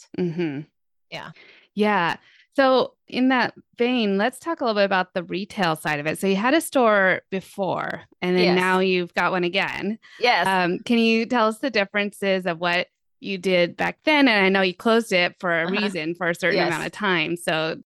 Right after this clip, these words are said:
Speaker 1: can you just go
Speaker 2: Absolutely.
Speaker 1: about that?
Speaker 2: Yes.
Speaker 1: <laughs>
Speaker 2: All of that. Okay. So I started in ninety-nine with the, the shop, which was great, and a way to get people in and get people to know me. And then in two thousand and nine, so ten years in,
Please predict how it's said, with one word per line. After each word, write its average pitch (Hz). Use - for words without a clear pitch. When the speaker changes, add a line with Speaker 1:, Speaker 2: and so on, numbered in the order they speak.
Speaker 1:
can 196
you 208
just -
go 233
Speaker 2:
Absolutely. 180
Speaker 1:
about 165
that? -
Speaker 2:
Yes. 185
Speaker 1:
<laughs> 220
Speaker 2:
All 208
of 180
that. 160
Okay. 175
So -
I 208
started 233
in 277
ninety-nine 240
with 214
the, 214
the 220
shop, 151
which 185
was 208
great, 139
and 190
a 185
way 180
to 180
get 180
people 214
in 185
and 175
get 175
people 180
to 185
know 170
me. 165
And 202
then 202
in 185
two 311
thousand 240
and 175
nine, 147
so 220
ten 220
years 233
in, 185